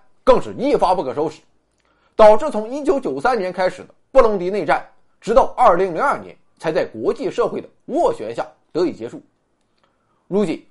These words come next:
布隆迪也和卢旺达一样，被联合国评为最不发达的国家之一。但悲剧的是，布隆迪的种族内战，由于不像卢旺达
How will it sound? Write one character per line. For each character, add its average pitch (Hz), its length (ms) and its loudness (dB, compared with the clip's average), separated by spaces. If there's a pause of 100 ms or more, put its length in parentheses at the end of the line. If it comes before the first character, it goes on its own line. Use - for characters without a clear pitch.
布 277 100 4
隆 254 240 6
迪 170 240 -8 (100)
也 113 140 -10
和 127 140 -8
卢 127 140 -6
旺 233 160 2
达 165 120 -2
一 143 100 -6
样， - 140 -2 (320)
被 180 200 4
联 180 200 2
合 247 140 0
国 190 160 -4
评 143 180 -10
为 90 160 -16 (280)
最 302 240 -2
不 139 120 -8
发 151 200 0
达 - 200 -14
的 - 80 -20 (140)
国 170 140 -2
家 135 120 0
之 98 140 -12
一。 85 160 -20 (1300)
但 175 180 4
悲 247 220 2
剧 240 100 -4
的 127 140 -4
是， - 140 -20 (400)
布 339 140 2
隆 269 200 2
迪 190 200 -8
的 - 100 -12 (180)
种 147 240 0
族 156 160 -8
内 226 160 -2
战， - 240 -2 (440)
由 240 180 6
于 277 80 0
不 262 160 -8
像 262 220 -2
卢 170 80 -6
旺 240 180 -2
达 110 240 -12